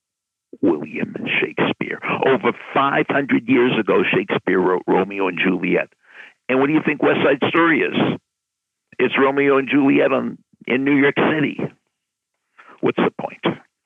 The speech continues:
This is not a critic's review. If it's all right for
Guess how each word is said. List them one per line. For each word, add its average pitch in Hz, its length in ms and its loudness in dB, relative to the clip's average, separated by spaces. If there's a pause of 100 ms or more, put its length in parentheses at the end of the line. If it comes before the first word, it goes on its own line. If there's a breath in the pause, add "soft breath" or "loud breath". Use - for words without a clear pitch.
(880)
This - 140 0
is - 180 -2
not - 180 -6
a - 60 -2
critic's - 480 -4
review. - 440 -6 (1160 loud breath)
If 113 140 0
it's 113 260 -2
all 127 240 4
right 151 320 0 (1800)
for - 140 0